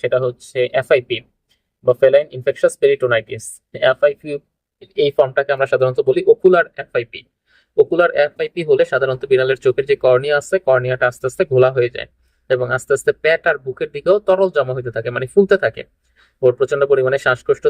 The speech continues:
থাকে, জ্বর থাকে এবং ট্রিটমেন্ট হিসেবে সাধারণত এটা বেশ ব্যয়বহুল এবং খরচ অনেক দিনের। সাধারণত আপনি ধারণাও করতে পারবেন না। এখানে একটা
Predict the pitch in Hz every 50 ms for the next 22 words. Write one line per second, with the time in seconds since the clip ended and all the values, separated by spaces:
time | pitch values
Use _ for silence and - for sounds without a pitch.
0 | - 151 139 - 151 143 - 127 123 123 - _ - 131 - 175 190 220 240 _
1 | _ _ _ _ _ - 127 127 135 131 131 127 - 160 - _ - 208 208 -
2 | 208 190 - 196 190 185 185 160 135 - 151 147 147 - - 147 135 143 131 131
3 | 127 127 127 - 123 120 120 127 123 120 - 110 - 120 123 123 123 _ 135 131
4 | 127 127 - - - - 135 143 143 139 127 123 123 98 82 - - _ _ _
5 | _ _ _ _ _ - - 127 127 131 127 123 123 120 110 - 127 127 127 127
6 | 127 127 - 135 139 147 165 160 147 143 - 135 123 127 123 - 123 123 123 127
7 | 123 123 - 131 131 127 - 139